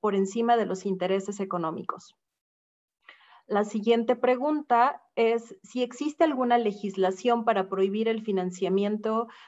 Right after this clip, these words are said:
a congresos, eh, viáticos, eh, celu-, eh, la compra de celulares, tablets y demás,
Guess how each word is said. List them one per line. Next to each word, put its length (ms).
a 140
congresos, 1160
eh, 640
viáticos, 1160
eh, 680
celu-, 320
eh, 160
la 140
compra 240
de 60
celulares, 680
tablets 400
y 40
demás, 400